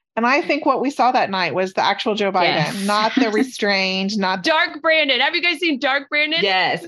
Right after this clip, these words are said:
Speaker 2: I don't even know what
Speaker 3: Yeah.
Speaker 2: Dark Brandon is. Like, I don't know where it came from, but I saw all
Speaker 3: Me
Speaker 2: the
Speaker 3: either.
Speaker 2: memes. <laughs>
Speaker 1: The memes were hilarious.
Speaker 3: Yep. Get rid of that malarkey.
Speaker 1: And I loved it because we were telling them, "This is what we want. We want punch back. Don't let their lies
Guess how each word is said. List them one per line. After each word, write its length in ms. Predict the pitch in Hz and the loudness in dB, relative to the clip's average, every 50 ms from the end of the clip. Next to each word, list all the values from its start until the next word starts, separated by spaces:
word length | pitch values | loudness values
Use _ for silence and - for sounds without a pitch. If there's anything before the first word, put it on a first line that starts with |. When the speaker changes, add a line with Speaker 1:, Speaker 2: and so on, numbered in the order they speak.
| 415 622 679 | -10 -4 0
Speaker 2:
I 120 | 698 - - | 0 2 2
don't 100 | - 415 | 2 2
even 200 | 453 - 480 392 | 2 2 2 0
know 60 | 311 | 2
what 80 | 294 262 | 0 0
Speaker 3:
Yeah. 60 | 208 | 0
Speaker 2:
Dark 220 | 220 208 214 208 | 0 0 0 0
Brandon 400 | - 214 202 196 196 185 190 185 | 0 0 0 0 0 0 0 0
is. 320 | 180 175 170 170 175 196 190 | 0 0 0 0 0 0 0
Like, 140 | 202 185 190 | 0 0 0
I 60 | 190 | 0
don't 100 | 196 196 | 0 0
know 80 | 190 | 2
where 120 | 190 185 175 | 2 0 0
it 80 | 165 | 0
came 220 | 180 165 165 170 165 | 0 -2 -2 -2 -2
from, 380 | - 196 185 180 185 190 190 | -2 0 2 2 2 0 0
but 360 | 170 180 165 165 165 165 - - - - | 0 0 0 0 0 -2 -2 -4 -2 -2
I 120 | 175 185 | -2 -2
saw 240 | 175 - 220 208 190 | 0 0 0 0 2
all 200 | - 185 180 185 | 0 0 0 0
Speaker 3:
Me 60 | 185 | 0
Speaker 2:
the 60 | 175 370 | 2 0
Speaker 3:
either. 100 | 370 302 | 0 0
Speaker 2:
memes. 380 | 330 - 170 - - - - - | 0 -2 -2 -8 -12 -12 -4 0
<laughs> 260 | - 269 269 - 359 349 - 277 | 0 0 0 0 -8 -4 -2 0
Speaker 1:
The 80 | 247 233 | 2 2
memes 300 | 240 247 254 269 302 285 | 2 2 0 0 0 0
were 100 | 269 277 | 0 0
hilarious. 480 | 285 254 247 240 240 233 226 190 156 | 2 2 2 2 4 2 2 2 2
Speaker 3:
Yep. 280 | 143 240 233 233 - - | 2 0 0 -2 -4 -4
Get 80 | 285 285 | -2 0
rid 120 | 285 285 | 2 2
of 60 | 269 | 2
that 200 | 240 240 233 233 | 2 0 0 0
malarkey. 580 | 226 220 220 214 214 208 208 - 214 214 208 208 _ - | -2 -2 0 0 -2 -2 -2 -4 -4 -4 -6 -8 _ -2
Speaker 1:
And 120 | 254 294 | 0 2
I 120 | 330 320 | 2 2
loved 440 | 302 302 302 302 349 440 453 403 - | 2 0 2 2 2 2 0 -2 0
it 120 | 415 339 - | -2 0 0
because 380 | 302 302 320 370 320 311 320 - - _ _ - | -2 0 2 2 2 2 0 -4 -12 _ _ -10
we 220 | 226 220 285 302 | -4 -2 0 2
were 160 | 311 349 320 311 | 2 2 0 0
telling 460 | - - 330 339 359 370 370 349 330 | 0 0 0 2 2 0 0 0 0
them, 480 | 302 254 240 233 233 233 233 233 233 233 - | 0 2 2 2 2 2 0 0 -2 -2 -2
"This 220 | 208 277 339 359 | 0 0 0 2
is 100 | 392 349 | 2 2
what 160 | 359 381 330 277 | 4 4 4 4
we 100 | 339 339 | 4 2
want. 520 | 320 330 320 349 381 381 370 294 247 254 | 4 4 2 2 2 2 2 0 0 -2
We 240 | 254 247 277 302 311 | -2 -2 0 2 2
want 360 | 285 311 339 370 311 - - | 2 2 2 2 2 0 -2
punch 460 | - - - 359 381 403 403 - - - - 240 | -6 -2 0 2 2 2 0 -4 -6 -8 -6 -2
back. 460 | - 277 302 330 349 320 208 185 - - 240 226 | 0 2 2 4 2 2 0 -2 -4 -6 -4 0
Don't 320 | 254 269 294 349 339 359 | 2 4 4 2 2 2
let 140 | 370 370 370 | 0 0 2
their 180 | 381 381 370 | 2 2 2
lies 460 | 339 277 269 269 269 285 294 285 - | 2 2 2 2 2 0 0 -2 -6